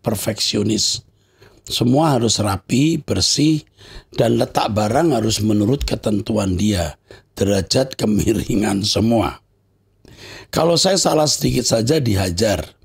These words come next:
Saya sering dibilang bego, blow on, nggak bisa diharap. Semua nggak bisa, banci. Dan kata-kata kasar lain dari kebun binatang, sam-, ngomong sama anak panggil anjing, itu ke sini,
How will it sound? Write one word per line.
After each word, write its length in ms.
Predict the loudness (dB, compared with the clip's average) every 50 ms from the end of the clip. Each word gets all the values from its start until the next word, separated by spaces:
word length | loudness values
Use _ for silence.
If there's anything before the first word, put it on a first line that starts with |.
| _ _ -20 -20 _ -20 -20 -18 -10
Saya 240 | -4 0 0 2 2
sering 240 | 2 2 4 4 2
dibilang 400 | 2 0 0 0 0 2 2 2
bego, 480 | 2 2 0 0 0 0 2 2 2
blow 480 | 0 0 0 0 0 0 2 2 2 2
on, 240 | 4 2 0 -2 -6 _ _ -20 -20 -8 -2
nggak 240 | 0 2 2 2 2
bisa 320 | 0 0 0 0 0 0
diharap. 560 | 0 -2 0 0 -2 -2 -2 -2 -2 -2 -4 _ _ -20 -20 _ -20 -20 -16 -8 -4
Semua 400 | 0 2 4 4 4 4 4 4
nggak 320 | 4 4 2 2 0 0
bisa, 480 | -2 -2 -2 0 0 0 0 -2 -2 -4
banci. 1040 | -8 -6 -2 0 0 2 2 0 0 -2 -4 -4 -2 0 2 2 2 0 0 -4 -8 _ _ -20 -20 -20 -20 -8
Dan 300 | -2 0 0 0 0 -2
kata-kata 680 | -2 -4 -4 -4 -6 -6 -4 -6 -6 -4 -4 -6 -6 -4
kasar 400 | -4 -4 -2 -2 -2 -2 0 0
lain 320 | 0 2 2 2 2 2
dari 420 | 2 2 0 0 0 -2 -2 -2 -4 -4
kebun 400 | -4 -4 -2 -2 -2 0 -2 -2
binatang, 600 | -4 -2 -2 -2 -4 -4 -2 0 0 0 0 -2 -6 -12 -20 _ -20 -20 -20 -16 -8
sam-, 480 | -4 -2 0 0 2 2 2 2 2 2
ngomong 400 | 2 4 4 4 4 4 2 2
sama 400 | 0 0 0 0 0 -2 -2 -2 -2
anak 480 | -2 0 0 -2 -2 -4 -8 -10 -10 -6
panggil 380 | -4 -2 0 0 0 0 -2 -2
anjing, 500 | -2 -2 -2 -2 0 0 0 0 0 -2 -4 _ -20 -20 -20 -20 _ -8 -8
itu 180 | -6 -4 -2
ke 140 | -2 -2 -2 -2
sini, 400 | 0 0 2 2 2 2 0